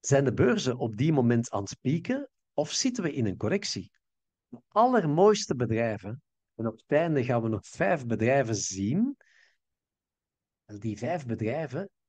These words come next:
die gaan bijna nooit op sell springen. Eh, enkel als er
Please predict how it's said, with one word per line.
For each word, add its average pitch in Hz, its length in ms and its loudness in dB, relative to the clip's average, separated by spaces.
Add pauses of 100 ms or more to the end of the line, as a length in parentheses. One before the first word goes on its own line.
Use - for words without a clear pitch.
(580)
die 131 220 -6
gaan 139 160 -2
bijna 139 180 0
nooit 214 320 0
op - 100 -6
sell 202 280 -2
springen. 101 500 -4 (920)
Eh, 120 280 0 (100)
enkel 190 380 4
als - 180 0
er 120 200 -6